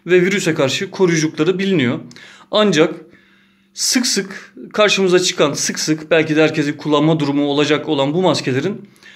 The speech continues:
üfleme testini yapmak istedik. E, üfleme testinde gerçekten acaba,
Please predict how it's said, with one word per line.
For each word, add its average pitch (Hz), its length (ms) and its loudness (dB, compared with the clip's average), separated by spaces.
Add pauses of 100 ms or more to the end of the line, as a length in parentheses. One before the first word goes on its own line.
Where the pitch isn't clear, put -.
(160)
üfleme 214 360 -2
testini 202 380 -4
yapmak 131 260 -2
istedik. - 460 -6 (580)
E, 147 260 0
üfleme 240 400 0
testinde 233 680 2
gerçekten 220 880 0
acaba, 196 640 0